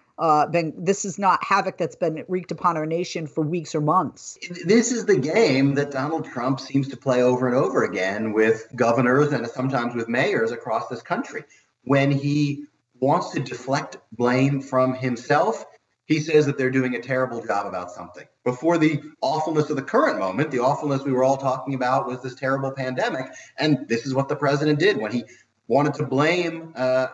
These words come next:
Speaker 2: someone for what most of us thought was an abysmal handling and continues to be, uh, an inadequate handling of, of the pandemic in this country. He blames governors, he blames mayors. To the extent something seems to go well in a certain jurisdiction,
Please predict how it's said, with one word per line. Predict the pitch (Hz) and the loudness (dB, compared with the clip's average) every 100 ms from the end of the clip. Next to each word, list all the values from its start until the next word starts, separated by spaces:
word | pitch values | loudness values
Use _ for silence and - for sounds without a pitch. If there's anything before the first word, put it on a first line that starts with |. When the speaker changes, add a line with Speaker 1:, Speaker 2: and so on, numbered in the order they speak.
| 120 - | -10 -4
Speaker 2:
someone | 147 147 139 139 | -2 0 -2 -4
for | - 131 120 123 120 - - _ _ | -8 -6 -2 0 -2 -6 -20 _ _
what | - 113 117 | -4 -2 0
most | 127 135 | -2 -2
of | 123 | -4
us | 117 | -2
thought | - 123 | 0 0
was | 120 | 0
an | 113 | -4
abysmal | 104 123 131 123 | -2 -2 0 -2
handling | - 120 127 127 139 151 | -2 -2 2 4 2 2
and | 104 | -4
continues | - - 165 156 - | -10 -2 0 0 -4
to | 101 | -2
be, | 107 110 113 - _ | 0 0 -4 -12 _
uh, | 117 113 | -2 0
an | 117 | 2
inadequate | 123 120 123 123 117 | 4 2 0 -2 -6
handling | 120 123 120 120 | -2 -2 0 0
of, | 117 113 - | 0 0 -2
of | 113 | -8
the | 113 | -6
pandemic | 110 107 110 113 - | -4 0 0 0 -6
in | |
this | - - | -10 -6
country. | 117 110 139 147 - - - | -4 0 2 2 0 -16 2
He | 131 | 4
blames | 127 123 117 | 6 4 2
governors, | - 113 107 104 | 0 -2 -2 -8
he | 110 | -10
blames | 104 101 90 | -10 -10 -8
mayors. | 92 87 73 - - - _ | -4 -4 -4 -10 -20 -20 _
To | - | 2
the | 147 156 | 6 6
extent | 135 180 180 - | 4 2 -2 -2
something | 156 156 | -6 -4
seems | 151 165 143 | -2 0 0
to | 139 | 4
go | 135 131 | 6 6
well | 135 156 208 - | 6 4 0 -4
in | 135 | -2
a | 139 | -2
certain | 160 151 | -2 -4
jurisdiction, | 151 160 156 165 - 185 | -2 -4 -2 -4 -6 -8